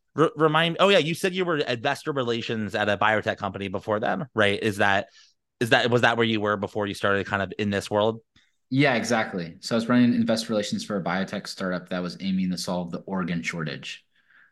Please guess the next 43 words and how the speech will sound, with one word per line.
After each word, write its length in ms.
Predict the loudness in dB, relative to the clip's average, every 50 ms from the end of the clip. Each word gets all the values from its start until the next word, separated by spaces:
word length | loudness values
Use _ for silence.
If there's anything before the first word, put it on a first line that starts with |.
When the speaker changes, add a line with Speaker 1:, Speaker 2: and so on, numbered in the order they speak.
| _ _ -2
Speaker 1:
So 160 | 2 4 4
Speaker 2:
Um, 60 | 4
Speaker 1:
how 160 | 4 4 4
did 180 | 4 4 4 4
you 320 | 4 6 6 6 6 4 2 0
get, 300 | 0 2 4 4 2 0 -2 _ _ _ _ -2
like, 260 | 0 0 0 -2 -6 -14 -20 -20 _ -6
going 260 | -2 0 0 2 2
back 260 | 2 2 2 2 0
to 140 | -2 -4 -4
the 120 | -2 -2 -4
beginning 400 | -4 -4 -4 -4 -2 -2 -2 -2
of 100 | -2 -2
your 120 | -4 -4
time 220 | -2 0 0 2 0
in 140 | 0 -2 -2
tech, 260 | -2 -4 -4 -4 -2 0
like, 120 | 0 2
I 40 | 4
guess, 140 | 4 4 4
how'd 180 | 4 4 4 2
you 100 | 2 2
break 280 | 4 4 4 4 2
into 220 | 0 0 2 0 0
tech? 300 | 0 0 -2 -2 -2 -4
Not 140 | -2 -2
necessarily 360 | -2 -2 -2 -2 -2 0 0 0
ven-, 240 | 0 -2 -2 -2
venture 240 | -2 -4 -4 -4 -4
capital, 460 | -2 -2 -2 -2 -2 -2 -2 -2 -2
but 280 | 0 0 -2 -2 -2 -6 _ _ _ _ _ _ _ 0
everyone 280 | 2 4 4 2 4
has 240 | 4 2 2 0 0
their 120 | -2 -4
story 380 | -4 -4 -4 -4 -2 -2 -2 -2
of 100 | -4 -4
getting 260 | -4 -4 -2 -2 -2
their 120 | -2 -2 -2
first 280 | -2 -2 -2 -2 -2
kind 160 | -4 -2 -2
of, 80 | -2 -2
like, 120 | -2 -2
opportunity. 720 | 0 -2 -2 -2 -4 -6 -6 -6 -4 -2 0 0 0 -2